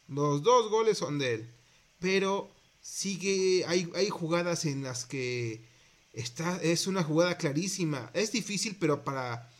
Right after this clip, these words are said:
para un canterano, pero para él es un balón que viene de volea, pero la revisa, ni siquiera le da al, al arco, mano.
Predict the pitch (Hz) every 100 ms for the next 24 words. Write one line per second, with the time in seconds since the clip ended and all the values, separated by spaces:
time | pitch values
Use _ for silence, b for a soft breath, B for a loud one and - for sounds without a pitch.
0 | B B B - 131 139 156 190 202 175
1 | 135 123 143 196 156 147 143 156 160 180
2 | 214 226 - - 117 165 175 196 170 175
3 | 170 160 165 156 151 156 151 160 143 135
4 | 143 147 151 151 151 156 160 165 151 160
5 | 202 196 165 170 185 135 139 156 190 -
6 | 127 117 101